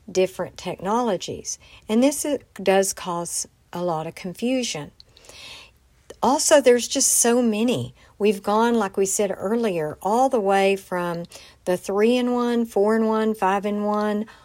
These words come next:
all the way up to ten-in-one, every number in between, and now we have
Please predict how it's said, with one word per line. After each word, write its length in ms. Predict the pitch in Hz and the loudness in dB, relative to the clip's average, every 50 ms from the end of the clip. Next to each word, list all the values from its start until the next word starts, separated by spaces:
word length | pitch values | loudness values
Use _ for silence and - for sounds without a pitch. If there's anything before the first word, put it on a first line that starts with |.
| _ _ _ | _ _ _
all 180 | - 220 277 | 2 2 2
the 100 | 285 330 | 2 2
way 200 | 311 311 294 269 | 0 2 2 2
up 180 | 262 247 - - | 2 0 -2 -4
to 120 | - 190 175 | -6 -8 -6
ten-in-one, 960 | - - - 202 208 240 262 262 226 208 180 151 151 156 151 156 180 202 220 - _ _ _ _ _ _ _ _ _ _ _ _ | -8 -8 -6 -4 -2 0 0 0 0 -2 -4 -4 -6 -6 -6 -8 -8 -10 -10 -12 _ _ _ _ _ _ _ _ _ _ _ _
every 320 | - 190 214 220 240 254 254 | 4 4 4 6 4 4 4
number 380 | 247 247 247 247 240 247 247 | 4 2 2 0 0 0 2
in 160 | 254 240 240 | 2 2 0
between, 580 | 233 233 233 - - 202 180 165 160 160 156 160 - - _ - - - _ _ _ | 0 -2 -4 -6 -6 -6 -4 -4 -6 -8 -8 -10 -12 -16 _ -20 -20 -20 _ _ _
and 200 | - 202 208 202 | -4 -2 -2 0
now 240 | 196 190 190 196 208 | 0 0 0 0 2
we 140 | 220 233 233 | 2 0 0
have 420 | 190 185 196 147 135 147 160 156 | -2 -4 -6 -6 -6 -6 -8 -10